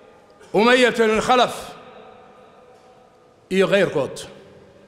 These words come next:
Sanaadiidu Quraysh. Ceelkii Badr ayaa lagu guray, halkaasayna ku dhinteen oo ku baaba'een. Toddobaatanna waa la qafaashay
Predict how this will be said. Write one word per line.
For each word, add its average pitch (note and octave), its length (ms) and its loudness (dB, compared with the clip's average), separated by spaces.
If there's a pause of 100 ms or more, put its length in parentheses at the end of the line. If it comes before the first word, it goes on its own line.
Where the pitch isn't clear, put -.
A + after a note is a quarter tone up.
(960)
Sanaadiidu G3+ 600 0
Quraysh. E3+ 480 -4 (1160)
Ceelkii A3+ 460 2
Badr A#3+ 320 2
ayaa A3 260 2
lagu A3 200 0
guray, A#3 320 2 (1000)
halkaasayna D#3+ 640 -4
ku D#3 100 -10
dhinteen F#2 440 -16 (160)
oo C#3+ 80 -4
ku D3 80 -4
baaba'een. G2+ 420 -10 (2500)
Toddobaatanna G3 600 2
waa F#3 120 2
la E3+ 100 0
qafaashay D3+ 500 -4